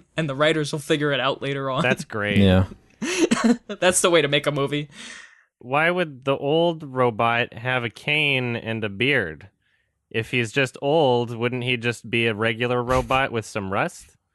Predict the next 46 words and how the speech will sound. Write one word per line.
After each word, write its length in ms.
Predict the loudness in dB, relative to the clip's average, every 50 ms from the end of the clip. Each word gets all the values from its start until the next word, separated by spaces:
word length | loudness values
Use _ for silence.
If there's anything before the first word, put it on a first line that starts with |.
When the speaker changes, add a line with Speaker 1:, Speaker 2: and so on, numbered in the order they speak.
| _ _ _ _ _
Speaker 1:
Why 220 | -12 -8 -4 -4 -4
is 120 | -4 -4
there 100 | -4 -4
an 60 | -4
old 180 | -4 -4 -6 -4
robot? 520 | -2 -2 -2 -2 -4 -6 -8 -10 -10 -14 _ _ _ _ _ _ _ _ _ _ _
Speaker 2:
Yeah. 480 | -2 0 0 2 2 0 0 -2 -6 -10 -16 _ _ _ _ _ _
Speaker 1:
Do 80 | -2 2
they, 200 | 4 4 2 2
they 200 | 4 4 4 4
age 340 | 6 6 6 6 6 6
like 160 | 4 4 2 2
humans? 600 | 2 2 4 4 4 2 2 2 2 2 2 0
What 140 | -2 0 0
the? 80 | 0
<laughs> 440 | 0 2 0 -4 2 4 4 4 6
Speaker 2:
Did 140 | 4 4 4
they 360 | 4 2 4 4 4 4 4
build 280 | 4 4 4 2 0 -2
him 280 | -2 0 0 2 0 0
a 100 | -2 -2
cane 460 | -4 -4 -4 -2 0 0 2 0 0
and 140 | 0 0 0
a 40 | 0
beard 400 | 0 0 0 2 2 2 0 0
when 200 | 0 -2 -2 0
he 100 | 0 0
was 160 | 0 0 0 -2
a 60 | -2
young 380 | -2 0 0 0 0 -2 -2
robot, 500 | 0 2 2 2 2 2 2 2 2 0 -2 _ -6
and 120 | -6 -4 -4
he 140 | -4 -4
just, 220 | -2 -4 -4 -2 -2 -4 -4 -6 -10 -6 -4
it's 180 | -4 -4 -2 -2
just 300 | -2 -2 -2 -2 -6 -6
coincidental 880 | -2 0 2 2 2 0 0 -2 -2 0 0 0 0 0 0 -2 2
that 120 | 2 0 0
he 120 | 2 0
is 120 | -2 -2 -2
now 220 | -2 0 0 0
being 280 | 0 0 -2 -2 -2 -4
discovered 500 | -6 -10 -4 -4 -2 -2 0 -2 -2 -2
in 100 | -2 -4
the 80 | -6
dirt 340 | -6 -2 0 0 0 0 0